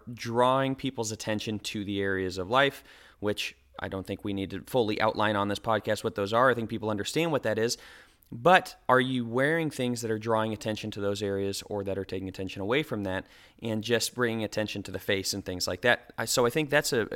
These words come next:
it was, it was pretty, the way he did it was a long document, and I thought it was really well done. Um, but the way that he presented it made a lot of sense. So we'll just say that. But just be thinking about that, and that's what I was gonna say to wrap up the watch point is, like,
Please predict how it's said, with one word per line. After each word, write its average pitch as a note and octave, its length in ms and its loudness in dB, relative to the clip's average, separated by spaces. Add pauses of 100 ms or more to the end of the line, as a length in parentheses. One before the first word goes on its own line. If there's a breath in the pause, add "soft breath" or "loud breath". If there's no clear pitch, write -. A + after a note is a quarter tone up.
(200)
it A2 80 0
was, A#2+ 380 2
it A#2+ 100 2
was G2+ 140 -2
pretty, A3 440 -4 (480 loud breath)
the C#3+ 80 2
way F#3 100 8
he F#3 100 2
did D#3+ 100 4
it C#3 60 0
was C3 100 0
a B2 60 2
long B2+ 220 6
document, G#2 420 2
and F#2 80 -4
I F#2+ 120 0
thought G2+ 140 -2
it - 60 -2
was G2+ 140 -6
really G#2 240 -2
well G2 220 0
done. G2+ 380 -2 (140)
Um, F#2+ 480 0 (680 soft breath)
but A#2 320 2
the A#2+ 180 0
way B2+ 220 6
that A2+ 140 0
he A2 300 -2
presented A2+ 720 0
it G2 220 0
made C3 320 4
a A#2 80 6
lot G2+ 260 2
of F#2+ 100 -4
sense. - 540 -2 (100)
So G#2 240 0
we'll A2+ 200 2
just A#2 240 0
say G2+ 160 2
that. G2 220 0
But C#3+ 100 -4
just A3 180 0
be G#3+ 100 2
thinking G3 320 -2
about G2 260 0
that, A2 140 2
and C3 80 -2
that's D3 180 -2
what D3 60 2
I C#3 40 4
was B2 100 0
gonna A#2 180 -2
say A2 200 0
to G2+ 60 -4
wrap G2 220 0
up F#2+ 120 -6
the G2 80 -10
watch A#2 260 0
point G2 180 -2
is, G#2+ 80 -6
like, G2 180 -4